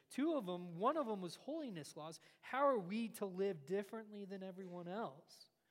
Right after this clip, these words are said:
And the other one were set of cleanliness laws. How do I become healthy? Matter of fact, when the Jews followed those laws so well,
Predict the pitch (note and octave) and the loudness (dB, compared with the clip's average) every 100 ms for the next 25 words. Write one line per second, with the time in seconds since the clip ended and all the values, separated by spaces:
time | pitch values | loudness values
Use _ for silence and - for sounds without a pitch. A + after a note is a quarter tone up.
0 | - - - F3 A#3 D4 A3 G3+ G3+ G3 | -20 -20 -10 -2 0 2 2 0 -2 -4
1 | - G#3+ G#3 E3 - A3 B3 A#3 F#3+ D#3 | -4 -2 -2 -6 -6 -2 -2 -2 -4 -6
2 | C#3+ - B2 B2 - - - - A#3 C#4 | -8 -8 -10 -10 -16 -20 -12 -6 0 2
3 | C4+ A3+ G3 F#3+ F#3+ - F#3+ - - A#3+ | 2 2 2 0 -6 -8 -10 -8 -4 -4
4 | C#4 - C#3 B2 _ _ _ _ _ _ | -6 -12 -14 -14 _ _ _ _ _ _
5 | _ _ _ _ _ _ _ _ _ _ | _ _ _ _ _ _ _ _ _ _
6 | _ _ _ _ _ _ _ _ _ _ | _ _ _ _ _ _ _ _ _ _
7 | _ _ F3 G#3 G3+ A#3+ G#3+ A3 G3 D#3+ | _ _ -2 0 2 2 0 0 -4 0
8 | G3+ B3+ - A3+ A3 G#3 G#3 E3+ G3 G3+ | 0 0 2 2 2 2 0 2 0 0
9 | F3+ - A#3+ A#3+ A3 A#3 D#3+ C3 | -2 0 2 2 2 2 0 -4